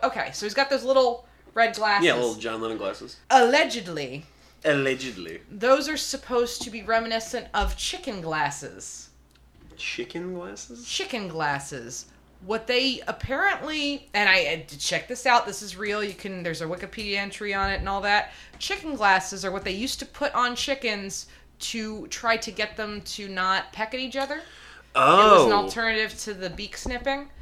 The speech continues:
Speaker 2: It's like, like blinders on a horse kind of thing?
Speaker 1: Yeah, well, so it's not to actually, like, blind them.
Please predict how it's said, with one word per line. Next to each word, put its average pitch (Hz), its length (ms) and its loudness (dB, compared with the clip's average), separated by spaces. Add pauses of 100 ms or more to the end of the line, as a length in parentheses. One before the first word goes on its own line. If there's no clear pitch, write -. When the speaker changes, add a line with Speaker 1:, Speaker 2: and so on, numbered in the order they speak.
(160)
Speaker 2:
It's - 100 -6
like, 110 220 0
like 110 260 -2
blinders 123 420 -2
on 110 120 -2
a 104 40 -6
horse 123 320 -2
kind 185 200 -2
of 196 60 -8
thing? 220 340 -6
Speaker 1:
Yeah, 240 240 0
well, 277 160 2
so 294 220 2
it's 285 120 -2
not 262 280 4
to 285 100 0
actually, 254 400 2
like, 190 240 -4
blind 208 420 0
them. 285 300 -2